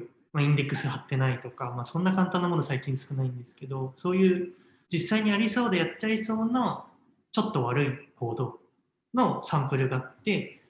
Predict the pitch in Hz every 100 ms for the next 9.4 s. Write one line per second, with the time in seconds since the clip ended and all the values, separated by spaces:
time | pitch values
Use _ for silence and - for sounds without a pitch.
0 | _ - 196 220 254 143 - _ _ -
1 | - 156 - - 147 131 120 147 190 190
2 | - _ _ _ _ - 120 120 117 -
3 | 131 - - 127 - - - 131 - _
4 | 120 113 - 143 - - - - - -
5 | - _ _ _ _ _ - 185 185 180
6 | - 180 180 180 123 117 117 117 113 113
7 | _ _ _ _ _ _ _ _ - 127
8 | - - 131 135 - _ _ - 202 156
9 | 131 117 120